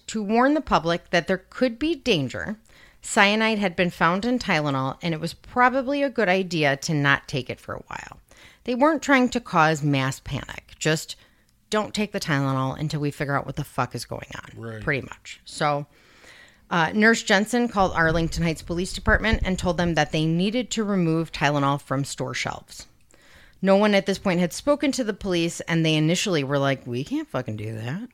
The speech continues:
Speaker 2: Yeah.
Speaker 1: So she made some more phone calls, and the deputy chief finally was like,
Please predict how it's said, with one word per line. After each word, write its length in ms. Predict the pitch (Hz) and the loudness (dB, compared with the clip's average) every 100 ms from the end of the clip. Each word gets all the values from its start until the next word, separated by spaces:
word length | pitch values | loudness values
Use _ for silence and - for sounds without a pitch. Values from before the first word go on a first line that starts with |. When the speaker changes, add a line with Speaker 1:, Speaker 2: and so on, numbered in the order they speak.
| _ - | _ -20
Speaker 2:
Yeah. 380 | 104 104 101 101 - | -16 -14 -14 -16 -16
Speaker 1:
So 180 | - 202 | -8 -4
she 160 | - | 2
made 240 | 233 208 - | 4 2 2
some 100 | 190 | 2
more 160 | 170 | 2
phone 200 | 151 160 | 2 0
calls, 380 | 147 147 131 127 | 2 2 2 0
and 240 | - 151 147 | -2 0 2
the 40 | |
deputy 400 | 135 139 151 135 | 2 2 0 -4
chief 280 | - 139 135 | -2 -4 0
finally 300 | 127 127 123 | 0 2 0
was 180 | 123 - | -2 -4
like, 180 | 120 | -4